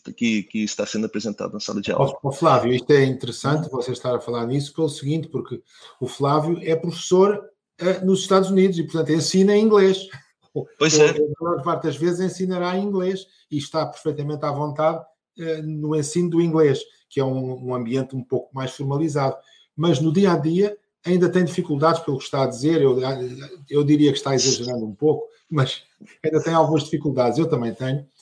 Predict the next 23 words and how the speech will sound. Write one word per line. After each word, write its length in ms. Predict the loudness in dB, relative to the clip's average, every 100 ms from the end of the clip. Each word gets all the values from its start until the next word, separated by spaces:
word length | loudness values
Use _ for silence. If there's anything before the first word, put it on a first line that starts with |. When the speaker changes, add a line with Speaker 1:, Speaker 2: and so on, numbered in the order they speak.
| _ _
Speaker 2:
porque 220 | -4 -2
nós 300 | 0 2 2
não 180 | 2 0
nascemos 580 | 0 0 0 0 -2 -6
na, 180 | -12 -10
naquela 380 | -10 -6 -6 -6
língua, 360 | -6 -8 -10
não 160 | -12 -10
é? 80 | -10
Nascemos 460 | -10 -6 -6 -6 -12
Speaker 1:
É. 220 | -14 -10 -8
Speaker 2:
e 80 |
fomos 280 | -2 -2 -4
criados 480 | -4 0 2 0 -4
noutra. 440 | -6 -6 -8 -20 _ _ _ _ _ -20 -14 2
Speaker 1:
É, 60 |
Speaker 2:
Deixa-me 380 | 2 4 2 2
Speaker 1:
e 20 |
Speaker 2:
só, 140 | 4 4 2 -2 -4
ó, 60 |
Flávio, 360 | 2 2 4 2
deixa-me 260 | 2 0
só, 360 | -2 0 -2